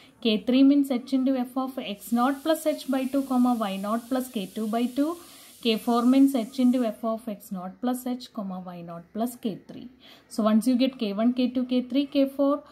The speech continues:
you can get, you will get K, and, uh, after getting K, you can evaluate Y one as Y naught plus K. That is corresponding to X one, which is equal to X naught plus h,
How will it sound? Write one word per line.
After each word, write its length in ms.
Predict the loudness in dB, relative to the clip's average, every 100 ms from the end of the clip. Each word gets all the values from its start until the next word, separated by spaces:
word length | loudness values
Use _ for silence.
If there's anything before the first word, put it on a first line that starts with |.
| -20 _
you 120 | -10
can 260 | -4 -4 -4 -4
get, 220 | -4 0
you 160 | 2 2
will 100 | 0
get 340 | -4 -6 -6
K, 400 | 2 2 2 0 -4 -20 _
and, 240 | -6 -6
uh, 180 | -6 -10 -8
after 320 | -8 -6 -4
getting 440 | -2 0 4 4 4
K, 80 |
you 300 | 0 0 -2
can 180 | -4 -6
evaluate 580 | -6 -6 -8 -6 -8 -6
Y 160 | -8 -8
one 200 | -8 -6
as 440 | -2 -2 -4 -14 -18 _
Y 180 | -10 -8
naught 240 | -8 -12 -12 -6
plus 200 | -6 -6
K. 260 | -8 -8 -8
That 160 | -8 -2
is 260 | -2 -2 -2
corresponding 800 | 0 0 0 2 4 4 2 -4
to 140 | -8 -8
X 260 | -8 -4
one, 240 | 2 4 4
which 160 | 2
is 160 | 0 0
equal 300 | 0 0 0
to 120 | -2 -2
X 240 | -4 2
naught 320 | 2 2 -4
plus 240 | -6 -4 -4
h, 280 | -4 -6